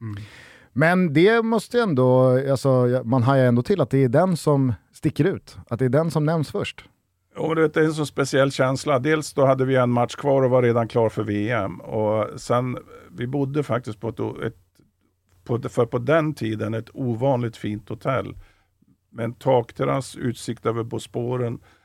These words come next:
Speaker 3: en ljummen natt och liksom matchen plus den avslutningen. Spelarna fick ledigt så att det var inte så många spelare kvar, men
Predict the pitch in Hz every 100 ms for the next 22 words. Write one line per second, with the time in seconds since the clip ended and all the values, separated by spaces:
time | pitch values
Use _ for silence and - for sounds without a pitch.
0 | _ - 120 131 127 120 143 120 117 117
1 | _ - 120 - - 117 - 117 120 117
2 | 143 156 - 131 120 117 110 - 113 113
3 | 110 107 - 127 135 120 110 107 104 -
4 | 123 117 127 123 - 120 - 127 113 110
5 | 135 120 117 117 117 120 120 120 113 -
6 | 110 110 117 127 104 98 101 98